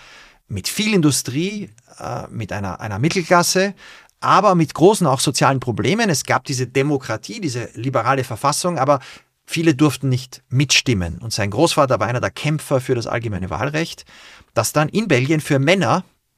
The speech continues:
erst neunzehnhundertneunzehn kam. Äh, seine Mutter,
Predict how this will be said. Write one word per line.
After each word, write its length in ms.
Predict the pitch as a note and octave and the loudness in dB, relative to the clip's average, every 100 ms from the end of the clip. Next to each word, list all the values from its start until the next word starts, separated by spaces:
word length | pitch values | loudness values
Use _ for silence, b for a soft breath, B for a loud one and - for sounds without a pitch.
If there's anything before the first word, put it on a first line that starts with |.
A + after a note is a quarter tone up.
| _ _ | _ _
erst 260 | - C#3 - | -2 -2 0
neunzehnhundertneunzehn 960 | G#2+ C3 C3 C3+ F2 G2+ - G#2+ G#2+ A2 - | -2 -2 -2 -4 -4 -6 -8 -8 -10 -12 -8
kam. 300 | G2+ E2+ F#2+ - G2+ B2+ B B B B B B B _ | -4 -4 -4 -20 -20 -20 B B B B B B B _
Äh, 280 | - B2+ A#2+ - _ _ | 0 2 2 -4 _ _
seine 380 | - - E3 C3 | -8 -2 -2 0
Mutter, 560 | B2+ C4+ - E3+ D4 | 4 4 4 4 2